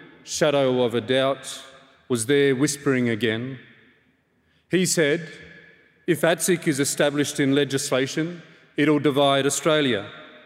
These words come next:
He said, "If atsic is established in legislation, it will create a black parliament." He said, "If atsic is established in legislation, it'll lead to a separate government."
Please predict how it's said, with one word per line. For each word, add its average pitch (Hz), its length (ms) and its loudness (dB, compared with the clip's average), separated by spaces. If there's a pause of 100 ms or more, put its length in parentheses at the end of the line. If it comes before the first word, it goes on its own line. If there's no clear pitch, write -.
(720)
He 151 80 -6
said, 165 200 2
"If 156 100 0
atsic 175 500 0
is 139 140 -2
established 151 560 -2
in 147 120 0
legislation, 151 680 0
it 147 100 0
will 143 100 -2
create 156 380 0
a 147 60 0
black 156 300 -2
parliament." 156 580 0 (600)
He 160 80 -4
said, 165 200 2
"If 160 100 0
atsic 180 440 0
is 143 120 -2
established 165 520 0
in 151 100 2
legislation, 151 840 -2 (380)
it'll 156 220 2
lead 175 360 2
to 156 120 0
a 151 60 2
separate 165 420 -2
government." 160 560 0